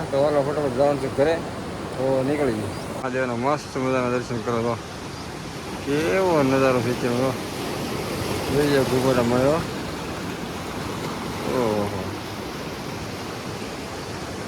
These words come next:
તો finally મિત્રો, તો મહાદેવના મસ્ત મજાના દર્શન કરી લીધા છે અને હવે નીકળવાનું છે સીધું ઘર બાજુ.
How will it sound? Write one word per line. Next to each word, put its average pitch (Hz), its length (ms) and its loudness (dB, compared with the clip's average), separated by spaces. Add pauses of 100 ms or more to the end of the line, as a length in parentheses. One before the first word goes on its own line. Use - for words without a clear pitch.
(540)
તો 196 300 -2
finally 190 300 0
મિત્રો, 180 260 -2
તો 175 120 2
મહાદેવના 165 500 0
મસ્ત 160 360 -4
મજાના 156 340 -2
દર્શન 143 380 -2
કરી 143 160 -2
લીધા 143 220 0
છે 143 160 -2
અને 143 120 -2
હવે 135 180 0
નીકળવાનું 143 440 0
છે 139 140 -10
સીધું 131 260 -8
ઘર 139 160 0
બાજુ. 156 360 -4